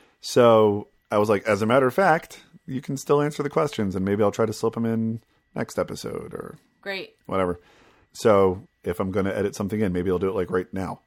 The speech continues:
Speaker 2: Great.
Speaker 1: Like, right now.
Speaker 2: Perfect.
Speaker 1: Or if I didn't get a response, then no. Then we're just gonna continue.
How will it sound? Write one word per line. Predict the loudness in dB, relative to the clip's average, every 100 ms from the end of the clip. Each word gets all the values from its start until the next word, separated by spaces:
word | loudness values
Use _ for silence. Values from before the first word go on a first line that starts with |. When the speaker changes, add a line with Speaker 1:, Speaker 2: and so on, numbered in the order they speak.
| _ -16
Speaker 2:
Great. | -16 -16 _ _
Speaker 1:
Like, | 0
right | 2
now. | 2 -4 _
Speaker 2:
Perfect. | -18 -18 -20 _ _ _ _ -20 -18 -18 -18 -16 -16 -14 -14 -14 -14 -14 -12 -10 -10 -10 -10 -12 -12 -12 -12 -12 -14 -14 -16 -16 -16 -16 -16 -18 -16 -18 2
Speaker 1:
Or | 6 6 6 2
if | 0
I | 2
didn't | 0 -2
get | -4
a |
response, | -6 -8 -10 -8
then | -10
no. | -10 -6
Then | -2
we're | -2
just | -4
gonna | -8 -8
continue. | -10 -12